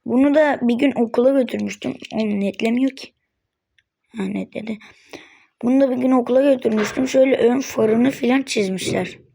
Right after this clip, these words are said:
Bir teneffüse çıktığım zaman ön farını çizmişler. Neyse, onda çok bir şey yok. Allah'tan bir şey yok yani. Bunu da şöyle attık.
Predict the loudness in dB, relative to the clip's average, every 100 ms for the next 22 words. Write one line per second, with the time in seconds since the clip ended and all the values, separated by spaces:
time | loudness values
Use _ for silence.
0 | _ _ _ _ _ 0 0 0 -4 -4
1 | -6 -8 -8 -10 -8 -4 -4 -6 -8 -6
2 | -4 -4 -4 -4 -4 -6 -8 -8 -8 -8
3 | -10 -20 -20 -20 -20 -20 -20 -6 -2 0
4 | 2 0 2 -2 -2 -2 2 2 2 -4
5 | -20 _ _ _ _ -20 _ -8 -6 -4
6 | -4 -4 -4 -4 -8 _ _ _ _ _
7 | _ _ _ -10 -6 -4 -4 -6 -10 -12
8 | -6 -4 -4 -8 -10 -16 -20 -20 _ -10
9 | -10 -10 -10 -8 -10 -10 -6 -6 -6 -8
10 | -12 -14 -14